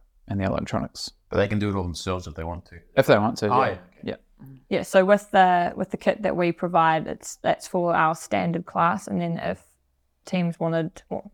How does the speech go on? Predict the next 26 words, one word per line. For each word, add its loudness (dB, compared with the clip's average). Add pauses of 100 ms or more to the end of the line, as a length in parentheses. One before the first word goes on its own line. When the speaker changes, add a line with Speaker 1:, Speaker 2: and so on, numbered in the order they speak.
Speaker 3:
usually 2
teams -4
who -2
have -2
more 0
experience 0
and 0
have -2
done 0
it -4
in -4
previous -2
years, 0 (520)
they 2
can -6
choose -4
to, -6 (500)
I -20
guess, -4
upgrade 2
by 0 (120)
sourcing -6
their -2
own, -6 (260)
um, -6 (100)
motor -2